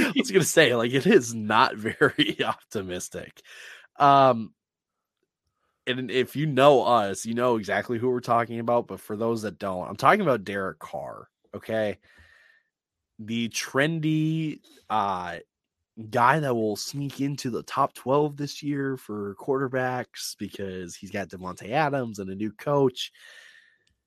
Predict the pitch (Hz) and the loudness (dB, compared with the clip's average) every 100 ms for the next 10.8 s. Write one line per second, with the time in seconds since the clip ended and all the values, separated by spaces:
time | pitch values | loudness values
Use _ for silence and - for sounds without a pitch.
0 | _ _ _ _ - - - - - _ | _ _ _ _ -10 -8 -8 -12 -18 _
1 | _ - - - - _ _ _ - 392 | _ -20 -18 -20 -20 _ _ _ -8 -8
2 | - - _ - - _ _ _ _ _ | -8 -20 _ -20 -20 _ _ _ _ _
3 | _ _ _ _ _ _ _ - 160 151 | _ _ _ _ _ _ _ 6 8 8
4 | 104 90 - - - - - - - - | 6 -2 -6 -8 -12 -16 -20 -16 -6 -2
5 | - - - 160 208 190 - - - 170 | -2 -2 -2 4 8 8 6 -12 -16 -2
6 | 156 156 302 190 190 180 165 131 127 131 | 0 4 4 4 6 6 6 4 8 10
7 | 127 123 117 117 113 - - 131 120 120 | 8 6 2 0 0 -2 0 0 0 -2
8 | 120 135 151 160 151 117 117 123 120 117 | -2 -2 0 0 0 0 0 0 0 -2
9 | 113 113 101 110 - 135 175 156 135 98 | -4 -6 -6 -6 0 0 0 -2 -2 -4
10 | 95 98 110 110 92 92 98 | -6 -4 -4 -6 -12 -12 -12